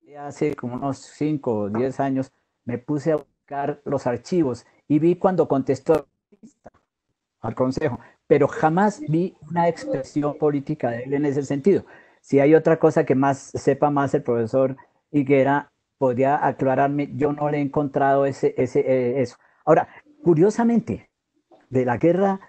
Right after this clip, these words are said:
de los mil días, o más que todo, por ejemplo, la pérdida de Panamá, todos esos eventos que tuvo que vivir,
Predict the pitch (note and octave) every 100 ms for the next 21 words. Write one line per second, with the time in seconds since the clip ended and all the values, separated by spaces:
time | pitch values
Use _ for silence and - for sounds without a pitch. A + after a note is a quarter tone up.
0 | _ _ - B2+ B2+ B2 B2 D#3 F3 F3
1 | E3+ E3 D#3+ - C#3 C3 C#3+ D3+ E3+ D#3+
2 | D#3 D#3 D3+ C#3+ C#3 C#3 D3+ - D3 C#3+
3 | D3+ A2+ A#2 A2+ C3 C#3+ F#3 F3 E3+ D#3
4 | B2+ C3+ C3+ D3 A#2+ - D#3 C#3+ B2+ A#2
5 | C3 C3+